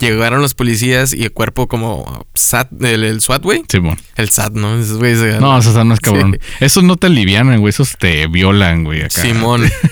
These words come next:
Speaker 2: <laughs>
Speaker 1: Pero para poder, este, entrar, arrestarla y llevársela
Speaker 2: Ujú.
Speaker 1: a la verga, güey. Eh, a cerca de veinte personas resultaron con,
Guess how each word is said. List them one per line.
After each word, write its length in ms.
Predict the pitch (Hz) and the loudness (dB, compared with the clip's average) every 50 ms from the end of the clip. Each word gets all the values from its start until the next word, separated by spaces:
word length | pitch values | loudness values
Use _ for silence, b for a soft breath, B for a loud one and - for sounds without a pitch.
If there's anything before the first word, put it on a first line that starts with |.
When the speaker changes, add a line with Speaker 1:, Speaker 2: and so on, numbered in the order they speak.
| - 160 - | 0 0 -2
Speaker 2:
<laughs> 380 | - - 110 - - - - - | -2 -2 -6 -6 -8 -10 -4 0
Speaker 1:
Pero 400 | 156 165 175 190 196 202 196 - - - - | 2 2 2 2 0 -2 -4 -8 -16 -16 -8
para 260 | - 127 123 123 123 | -4 -2 -2 -2 0
poder, 300 | - 123 120 117 120 120 117 131 | 0 0 0 2 0 0 0 -2
este, 800 | 135 127 - - 131 123 117 113 110 104 107 107 107 110 107 - - - | -2 -2 -2 -2 -2 -2 0 -2 -2 -2 -4 -6 -8 -10 -12 -16 -14 -8
entrar, 600 | - 117 110 104 - 110 120 131 156 170 165 165 - - - - - - - | -6 -6 -6 -4 -2 -2 0 0 0 -2 -6 -10 -14 -18 -20 -20 -20 -12 -8
arrestarla 680 | 113 117 113 113 107 - - 123 131 135 151 175 180 - | -6 -4 -4 -4 -4 -4 -2 -2 -2 -2 -2 -2 -4 -4
y 80 | - 120 | -4 -4
llevársela 420 | 113 110 110 101 90 90 92 85 110 | -2 0 0 0 2 2 2 0 0
Speaker 2:
Ujú. 0 | |
Speaker 1:
a 100 | - - | -2 -4
la 20 | |
verga, 300 | - - 101 98 - 50 | -6 -6 -8 -8 -10 -12
güey. 140 | 50 50 - - - - - - - - - - - - b b b b b b b b b b - - | -12 -14 -16 -18 -20 -20 -20 -20 -20 -20 -20 -20 -20 -20 b b b b b b b b b b -10 -4
Eh, 380 | 120 123 120 117 117 117 113 110 | -2 -2 0 0 0 0 0 0
a 180 | 110 110 110 110 | 0 0 0 0
cerca 280 | - 135 127 - 147 147 | 0 -2 -2 0 0 2
de 100 | 135 120 | 2 2
veinte 280 | 117 120 120 - 135 | 2 0 -2 -2 -4
personas 400 | 131 127 104 117 120 127 135 123 | -4 -4 -2 -2 -2 -2 -2 -2
resultaron 580 | 127 120 110 107 107 101 - 110 110 123 131 123 | -2 -2 -2 -4 -6 -6 -4 -4 -2 -2 -2 -2
con, 760 | - 123 113 110 113 110 107 107 82 87 90 - - - | -2 -2 -4 -2 -4 -6 -8 -8 -8 -10 -10 -12 -14 -16